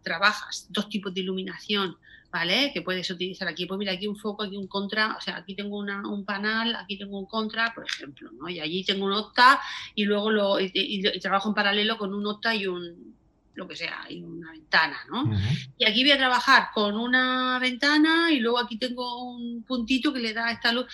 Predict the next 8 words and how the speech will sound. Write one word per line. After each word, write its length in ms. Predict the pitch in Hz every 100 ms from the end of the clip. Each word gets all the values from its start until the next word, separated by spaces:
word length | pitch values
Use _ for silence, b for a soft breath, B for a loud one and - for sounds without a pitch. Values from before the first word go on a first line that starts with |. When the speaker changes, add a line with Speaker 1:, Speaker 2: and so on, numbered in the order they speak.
| B B -
Speaker 1:
Pero 140 | 208
si 140 | 208
siempre 220 | 185 190 196
trabajas 320 | 196 190 208
así, 360 | 214 294 - - - _ _
con 140 | - 185
esa 160 | 190
campaña, 500 | 208 208 269 277 180